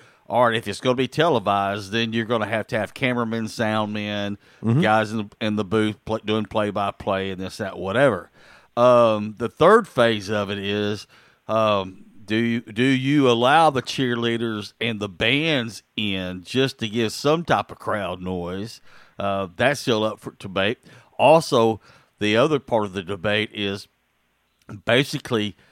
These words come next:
Speaker 1: um, using a lottery system. In other words, um, you know, you show up to the game, and if your ticket's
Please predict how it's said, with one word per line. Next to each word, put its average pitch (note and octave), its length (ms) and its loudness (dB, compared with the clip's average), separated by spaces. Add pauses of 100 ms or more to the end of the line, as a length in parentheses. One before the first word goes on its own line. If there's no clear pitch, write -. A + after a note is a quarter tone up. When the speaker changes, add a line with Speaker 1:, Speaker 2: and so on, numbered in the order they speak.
(280)
Speaker 1:
um, G#2 560 -4 (180)
using B2 440 0
a A2+ 100 2
lottery A#2+ 640 4
system. - 760 -8 (120)
In G2 200 -2
other G#2+ 220 4
words, G#2+ 680 0 (320)
um, F#2+ 720 0 (1500)
you G#2+ 120 -2
know, F#2+ 160 0
you A2 220 -2
show C3+ 280 4
up - 120 -2
to - 60 -14
the G2+ 80 -6
game, B2 440 2
and G2+ 300 -6
if F#2+ 180 -8
your C3 200 2
ticket's - 720 -6